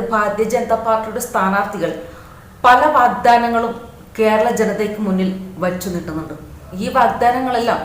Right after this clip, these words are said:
എൻ ഡി എ സ്ഥാനാർത്ഥികൾ വിജയിച്ചു കഴിഞ്ഞാൽ നല്ല രീതിയിൽ നടപ്പിലാക്കാൻ വേണ്ടി പറ്റും എന്ന ഉത്തമ ബോധ്യം ഉള്ളത് കൊണ്ട് തന്നെയാണ് എൻ ഡി എ സ്ഥാനാർത്ഥികൾ ഇത്തരത്തിലുള്ള വാഗ്ദാനങ്ങൾ നൽകുന്നത്. ബി ജെ പിക്ക് അത്ര വലിയ പ്രാധാന്യം നൽകാത്ത ഒരു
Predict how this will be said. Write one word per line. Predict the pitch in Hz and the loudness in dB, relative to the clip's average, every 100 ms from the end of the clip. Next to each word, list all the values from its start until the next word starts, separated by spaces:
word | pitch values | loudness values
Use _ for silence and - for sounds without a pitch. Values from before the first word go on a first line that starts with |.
| - 185 | -6 -2
എൻ | 196 | 0
ഡി | 185 190 233 | -2 -4 -2
എ | |
സ്ഥാനാർത്ഥികൾ | 233 233 202 202 196 - 233 | -2 -2 -4 -4 -6 -6 -8
വിജയിച്ചു | 185 190 214 220 - - | -6 -4 -2 -2 -2 -4
കഴിഞ്ഞാൽ | 214 185 196 - - - | -4 -2 -4 -8 -12 -4
നല്ല | 208 208 247 302 | 0 2 2 0
രീതിയിൽ | 262 254 262 | 0 -4 -2
നടപ്പിലാക്കാൻ | 220 214 233 240 247 | -4 -4 -2 0 0
വേണ്ടി | 247 - | -4 -4
പറ്റും | 220 220 262 - | -4 -4 -8 -8
എന്ന | 226 240 | -8 -6
ഉത്തമ | 214 - - 262 | -8 -8 -2 0
ബോധ്യം | 277 226 233 190 262 220 | 0 0 -2 0 -4 -2
ഉള്ളത് | 214 254 | -2 -2
കൊണ്ട് | 254 240 247 | -2 -2 -2
തന്നെയാണ് | 240 220 214 214 - - - - | -2 -2 -2 -4 -6 -8 -8 -2
എൻ | 226 226 | 0 0
ഡി | 220 | -2
എ | 269 | -2
സ്ഥാനാർത്ഥികൾ | - 226 214 214 214 220 | 0 0 0 -2 -2 -2
ഇത്തരത്തിലുള്ള | 220 - - - 220 - - - - - - | -2 -6 -6 -4 -4 -2 -2 -2 -4 -4 0
വാഗ്ദാനങ്ങൾ | 190 185 185 208 208 208 196 | 2 2 2 -2 -2 -2 -2
നൽകുന്നത്. | 190 - - 107 - - - - - - | -2 -4 -8 -10 -10 -14 -14 -16 -16 -10
ബി | 214 277 285 294 | -2 0 0 0
ജെ | 311 | 0
പിക്ക് | 320 - - - | 0 -4 -8 -4
അത്ര | 208 - - 359 | -4 -4 2 4
വലിയ | 587 - 262 254 262 | 6 4 4 0 4
പ്രാധാന്യം | 233 220 233 233 | 4 4 0 -2
നൽകാത്ത | 233 208 214 208 208 151 196 | 0 0 0 0 -2 -2 -2
ഒരു | 202 | -2